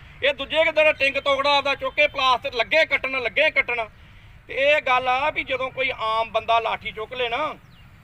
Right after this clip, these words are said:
ਤੇ ਮੁੜ ਕੇ ਪਰਲੋ ਵੜੀ ਆਉਂਦੀ ਹੁੰਦੀ ਜੇ। ਤੇ ਸਾਰੇ ਭਰਾ ਵਾਈ ਜ਼ਿਮੀਂਦਾਰ ਤੇ ਜ਼ਮੀਨਾਂ ਦੇ ਵਿਚਾਰੇ ਜੁੜੇ ਆ, ਨੁਕਸਾਨ ਕਰਾਂਗੇ ਜੀ ਇੱਕ ਦੂਜੇ ਦਾ।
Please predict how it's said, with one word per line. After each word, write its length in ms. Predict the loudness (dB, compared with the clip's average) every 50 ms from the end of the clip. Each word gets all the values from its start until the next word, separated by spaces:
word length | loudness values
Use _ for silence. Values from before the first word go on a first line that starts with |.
| -20 -20 -20 -20 -20 -8 -8
ਤੇ 80 | -6
ਮੁੜ 160 | -4 -4 -4
ਕੇ 140 | -2 -2 -2
ਪਰਲੋ 320 | -2 -2 -4 -2 0 0 0
ਵੜੀ 160 | 0 0 -2
ਆਉਂਦੀ 180 | -2 -2 -4
ਹੁੰਦੀ 200 | -4 -4 -4 -6 -6
ਜੇ। 160 | -6 -8 -10 -12 -16 -20 -20 -20 -20 -20 -20 -10 -10
ਤੇ 80 | -10
ਸਾਰੇ 340 | -4 0 0 2 4 4 2
ਭਰਾ 360 | 2 2 2 4 4 4 4
ਵਾਈ 400 | 4 2 2 2 2 0 0 0
ਜ਼ਿਮੀਂਦਾਰ 460 | -2 -4 -4 -4 -4 -2 0 0 0
ਤੇ 320 | 0 -2 -4 -4 -4 -4 -6 -10 -12 -12
ਜ਼ਮੀਨਾਂ 360 | -8 -8 -6 -4 -4 -2 -2
ਦੇ 60 | -2
ਵਿਚਾਰੇ 340 | -4 -4 -4 -4 -4 -4 -4
ਜੁੜੇ 300 | -4 -4 -4 -2 -2 -2
ਆ, 200 | -2 -4 -4 -6 -10 -16 -20 -20 -20 -20 -20 -20 -20 -20 -20 _ _ _ _ _ _ -20 -20 -20 -20 -20 -20 -20 -20 -16 -12
ਨੁਕਸਾਨ 400 | -12 -12 -8 -6 -4 -2 -2 -4
ਕਰਾਂਗੇ 320 | -2 -4 -4 -2 -4 -4
ਜੀ 100 | -4 -6
ਇੱਕ 120 | -8 -8
ਦੂਜੇ 260 | -10 -16 -14 -12 -12 -12
ਦਾ। 120 | -12 -14